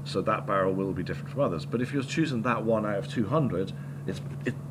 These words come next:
it's blended into that one uniform flavour. So,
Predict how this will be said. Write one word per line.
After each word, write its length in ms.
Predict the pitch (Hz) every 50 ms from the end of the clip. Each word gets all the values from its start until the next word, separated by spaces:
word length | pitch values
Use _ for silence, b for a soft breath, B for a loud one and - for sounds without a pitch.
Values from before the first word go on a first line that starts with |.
| - -
it's 160 | - - -
blended 400 | - - 123 120 117 117 117 110
into 420 | 113 110 113 110 107 - - 120 107
that 240 | - 107 104 - -
one 340 | 110 107 107 104 101 104 107
uniform 440 | 104 104 107 98 - 113 110 107 101
flavour. 380 | - - 139 131 120 - -
So, 320 | - - - 113 110 104